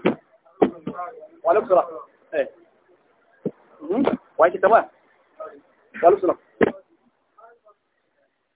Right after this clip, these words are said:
شماتة. آه،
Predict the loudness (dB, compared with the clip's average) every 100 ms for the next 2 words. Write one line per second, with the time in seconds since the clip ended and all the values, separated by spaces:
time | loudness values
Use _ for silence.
0 | _ _ _ _ _ _ _ _ _ _
1 | _ _ _ _ _ _ _ _ _ _
2 | _ _ _ _ _ _ _ _ 2 4
3 | 4 4 2 -6 _ _ _ _ _ _
4 | _ _ _ _ _ _ _ _ _ _
5 | _ _ 2 4 6 6 4